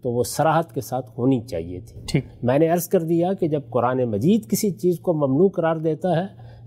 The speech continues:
Speaker 1: رسالت مآب صلی اللہ علیہ وسلم کسی چیز کو ممنوع قرار دیتے ہیں، تو اس کے لیے اسالیب کیا ہوتے ہیں؟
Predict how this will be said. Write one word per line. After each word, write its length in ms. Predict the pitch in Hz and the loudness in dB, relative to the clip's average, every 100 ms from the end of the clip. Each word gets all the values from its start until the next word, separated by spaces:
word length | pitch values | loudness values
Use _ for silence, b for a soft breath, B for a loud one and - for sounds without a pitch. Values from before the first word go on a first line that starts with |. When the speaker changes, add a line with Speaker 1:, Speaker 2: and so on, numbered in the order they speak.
| 113 | -2
Speaker 1:
رسالت 480 | 110 113 139 180 - | 0 2 2 0 -2
مآب 420 | 117 127 196 - | 0 4 4 0
صلی 100 | 190 | -4
اللہ 180 | 185 180 | -4 -2
علیہ 80 | 180 | -2
وسلم 80 | 170 | -2
کسی 220 | 147 151 | -6 -6
چیز 220 | 151 151 | -6 -6
کو 120 | 165 | -2
ممنوع 360 | 143 120 135 185 | 0 2 2 2
قرار 240 | 175 151 | 2 0
دیتے 320 | 147 151 - | -2 -4 -2
ہیں، 180 | 170 180 220 B B | 0 0 0 B B
تو 100 | 185 | 2
اس 120 | 165 - | 2 2
کے 140 | 180 | 0
لیے 200 | 180 180 | 2 2
اسالیب 520 | 147 143 139 185 - | 2 2 2 2 0
کیا 140 | 117 98 | -6 -6
ہوتے 280 | 87 - | -6 -12
ہیں؟ 120 | - | -18